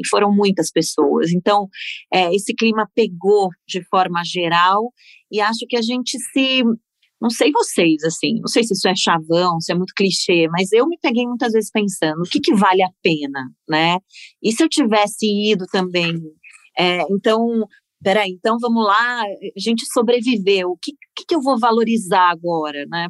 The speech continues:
Porque a gente passou por um período de muita insegurança, insegurança de sair de casa,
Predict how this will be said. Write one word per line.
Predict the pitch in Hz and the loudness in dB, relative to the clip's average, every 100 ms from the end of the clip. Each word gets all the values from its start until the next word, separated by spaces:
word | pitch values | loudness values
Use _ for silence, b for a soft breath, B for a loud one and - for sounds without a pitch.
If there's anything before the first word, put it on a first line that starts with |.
| - | -10
Porque | - - 185 175 175 170 _ _ _ - | -12 -4 -2 -2 -4 -8 _ _ _ -8
a | |
gente | 190 254 | -2 -2
passou | - 269 294 311 | 0 0 0 -2
por | 392 | -4
um | 381 | -2
período | 311 302 311 | 0 0 0
de | 311 | 2
muita | 285 269 339 453 415 | 2 4 0 -2 -4
insegurança, | - 277 370 311 240 254 - 156 | -2 0 2 2 0 -2 -2 -4
insegurança | 170 202 196 202 226 | -4 -2 0 0 0
de | 233 - | -4 -2
sair | 202 214 | 0 0
de | 285 | -4
casa, | - 185 185 180 160 151 | -2 -2 0 -2 -8 -10